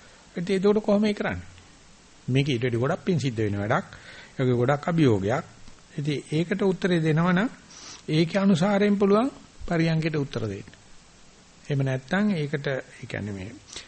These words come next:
දැනට Tamanට කොච්චර දසක් මං කරන්න පුළුවන්නේ? ඇයි පැයක් කරගෙන ඉන්න බැරි කාරණාව ස-, කරුණාකර සභාවට ඉදිරිපත් කරන්න. ඒ ප්‍රශ්න කටුටයි මම මේ ආමන්ත්‍රණය කරන්නේ.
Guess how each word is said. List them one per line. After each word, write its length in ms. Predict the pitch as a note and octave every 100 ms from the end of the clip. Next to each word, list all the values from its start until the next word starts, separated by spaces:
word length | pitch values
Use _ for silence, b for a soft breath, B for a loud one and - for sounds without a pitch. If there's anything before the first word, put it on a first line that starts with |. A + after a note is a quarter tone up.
| B
දැනට 420 | - A#2+ C3+ D#3
Tamanට 440 | E3 B2+ B2+ C#3 C#3+ D3+ C3+ - B B
කොච්චර 400 | - C3 - D3
දසක් 320 | C3 B2 B2+
මං 180 | C3 A#2
කරන්න 320 | A#2+ B2 C3+
පුළුවන්නේ? 500 | C#3+ D#3 F3 G3 C#4 - B B B B
ඇයි 220 | C3 C#3
පැයක් 360 | F3 D#3 C#3+ D3
කරගෙන 260 | D#3+ D#3+ E3+
ඉන්න 140 | D#3+
බැරි 300 | C3+ C3+ D3+
කාරණාව 560 | F3+ F#3 F3 E3+ F3+ F3+ F#3 F#3 - B B
ස-, 300 | - D#3 D#3
කරුණාකර 520 | - D3 D3 C#3+ C3+
සභාවට 380 | B2 B2 A#2+ A2+
ඉදිරිපත් 380 | A#2 C3+ D3+
කරන්න. 340 | - G3 C3 F2 A#2 - B B B B -
ඒ 220 | - A2+
ප්‍රශ්න 320 | A2+ A#2 -
කටුටයි 360 | A#2+ A#2+ - A#2+
මම 180 | A2 A2
මේ 140 | A2
ආමන්ත්‍රණය 500 | G#2+ B2 C3 C#3+ D#3+
කරන්නේ. 480 | D#3+ G3 G#2 G2